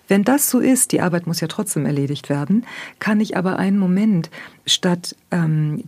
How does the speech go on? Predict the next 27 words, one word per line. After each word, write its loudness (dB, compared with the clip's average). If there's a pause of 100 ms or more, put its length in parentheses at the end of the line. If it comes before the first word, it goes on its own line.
dem 0
Kind 2
in 4
mir 4
an 0
der 0
Stelle -2
zu -4
sagen, 0 (240)
„Hier 2
hast -2
du 4
ein 6
Lolli 4
oder 0
hier 0
hast -6
du -2
Schokolade, 0
damit 0
du -2
weiter 0
funktionierst“, 0 (440)
kann 2
ich 0
etwas 0
anbieten, 2